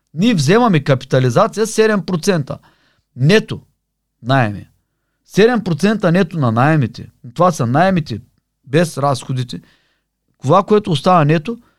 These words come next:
делено на седем процента, годишния наем, нали, събран, делено на седем процента показва стойността на имота.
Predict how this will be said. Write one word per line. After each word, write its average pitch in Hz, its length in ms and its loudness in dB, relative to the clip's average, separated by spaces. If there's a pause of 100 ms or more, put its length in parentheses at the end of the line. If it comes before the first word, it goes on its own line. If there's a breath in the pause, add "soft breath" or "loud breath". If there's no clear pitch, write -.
(180 soft breath)
делено 160 320 2
на 190 100 2
седем 185 280 0
процента, 143 680 -2 (120)
годишния 131 540 0
наем, 120 220 2
нали, 113 180 -2
събран, 131 400 0 (420 soft breath)
делено 175 180 2
на 202 60 2
седем 190 300 0
процента 190 420 0
показва 151 420 -4
стойността 139 420 -8
на 139 100 -8
имота. - 300 -10